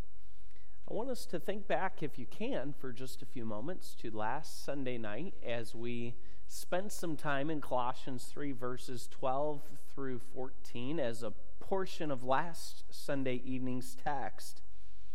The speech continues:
And as you look back at Colossians three twelve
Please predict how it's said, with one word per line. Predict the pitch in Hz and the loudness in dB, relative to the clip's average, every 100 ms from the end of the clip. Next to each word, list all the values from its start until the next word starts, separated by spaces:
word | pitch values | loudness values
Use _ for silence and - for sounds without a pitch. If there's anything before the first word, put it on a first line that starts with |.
| - - - - - - - - | 0 0 0 0 0 0 0 0
And | 151 | 0
as | 156 151 | 0 0
you | 180 | 0
look | 233 - | 0 2
back | 170 170 180 180 | 4 4 2 0
at | 156 | 0
Colossians | - 151 156 - 151 139 | 0 2 2 2 0 0
three | - 165 | 0 0
twelve | - 156 147 | 0 0 0